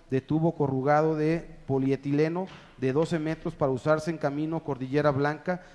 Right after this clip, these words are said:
salida Ojo de Agua, por el libramiento, para dar desagüe de agua de un arroyo, conforme a lo siguiente: reducción de cuarenta mil pesos en la dos cuarenta y nueve y la ampliación en la dos cincuenta y seis. Transferencia número cincuenta, Presidencia Municipal,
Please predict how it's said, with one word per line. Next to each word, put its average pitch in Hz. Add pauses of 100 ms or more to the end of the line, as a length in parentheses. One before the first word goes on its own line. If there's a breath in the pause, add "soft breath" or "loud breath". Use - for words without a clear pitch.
salida 147
Ojo 147
de 139
Agua, 156
por 139
el 131
libramiento, 139
para 131
dar 143
desagüe 151
de 147
agua 147 (240 loud breath)
de 123
un 147
arroyo, 160
conforme 139
a -
lo 135
siguiente: 147 (340 loud breath)
reducción 127
de 160
cuarenta 131
mil 143
pesos 143
en 143
la 131
dos 139
cuarenta 135
y 135
nueve 170
y 165
la 139
ampliación 131
en 151
la 131
dos 131
cincuenta 135
y 120
seis. 107 (420 soft breath)
Transferencia 131
número 160
cincuenta, 160
Presidencia 143
Municipal, 135